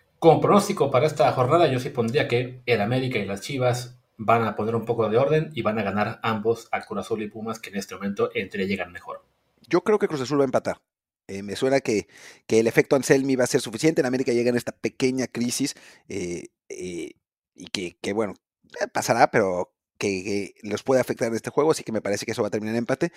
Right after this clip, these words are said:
Speaker 2: Sí creo que Chivas le va a ganar a, a Pumas, si no se abría el paraguas, ¿eh? Es, es un, o sea,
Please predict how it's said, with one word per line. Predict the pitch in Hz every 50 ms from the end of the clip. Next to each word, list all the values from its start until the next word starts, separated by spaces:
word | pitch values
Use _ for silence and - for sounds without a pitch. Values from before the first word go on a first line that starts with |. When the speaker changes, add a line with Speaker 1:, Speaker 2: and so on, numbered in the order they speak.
| - - - -
Speaker 2:
Sí | - - 139
creo | 117 131 123
que | 104 104
Chivas | - - 107 98 92
le | 95
va | 87 87
a |
ganar | 87 87 87 85
a, | 80 71 -
a | 95
Pumas, | - 131 151 151
si | - 151
no | 165 175
se | 170
abría | 156 156 156
el | 127
paraguas, | - 110 123 127 104 - -
¿eh? | 123 135 127 101
Es, | 95 -
es | - 113 113 - -
un, | 131 127 120 113 - - - - - - - _ _ _
o | _ - - - -
sea, | - 95 101 95 92 85 82